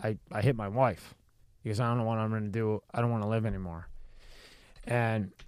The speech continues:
I said, "John, just calm down, calm down." I tried to get to him. By the time I got there, the last thing he said to me was, "Make sure, uh, you take care of my wife if anything happens to me." By the time I got there, there was ambulances and shit, and, and it was over. But had he had gotten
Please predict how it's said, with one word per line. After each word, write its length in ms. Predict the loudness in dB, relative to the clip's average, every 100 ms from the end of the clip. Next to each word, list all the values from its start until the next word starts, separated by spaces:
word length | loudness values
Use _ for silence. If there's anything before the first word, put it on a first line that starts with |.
| -6
I 80 | -4
said, 180 | -2 4
"John, 260 | 6 6
just 120 | 2 2
calm 240 | 4 6
down, 280 | 6 6 4
calm 220 | 2 2
down." 460 | 6 6 6 4 0 -8
I 80 | -6
tried 200 | 2 2
to 60 | 6
get 200 | 4 6
to 100 | 6
him. 300 | 8 6 4
By 160 | 4 2
the 60 |
time 220 | 2 2
I 80 | 2
got 280 | 4 4 6
there, 460 | 4 6 4 2 -2 -18 2
the 80 | 8
last 280 | 12 12 10
thing 80 | 4
he 80 |
said 220 | 8 8 8
to 60 |
me 120 | 4 2
was, 140 | 4
"Make 180 | 4 2
sure, 300 | 4 4 4
uh, 300 | 2 0 -2 -4
you 120 | 2
take 220 | 4 4
care 100 | 2
of 80 | 2
my 100 | 2
wife 260 | 2 2 0
if 80 | -2
anything 300 | 0 0 0
happens 360 | 0 0 -2 -6
to 80 |
me." 140 | -6 -4 2
By 140 | 4
the 60 | 8
time 200 | 8 8
I 100 | 6
got 240 | 6 4
there, 160 | 2 0
there 120 | 0
was 140 | -2 -2
ambulances 600 | -2 0 -2 -4 -8 -8
and 80 | -6
shit, 320 | -4 -4 -6
and, 120 | -10 -10
and 180 | -6 -4
it 40 |
was 180 | -2 0
over. 260 | 0 -2
But 220 | -2 -2 0
had 360 | 6 8 8
he 220 | 8 6
had 260 | 6 4 2
gotten 640 | 2 4 2 -2 -4 -6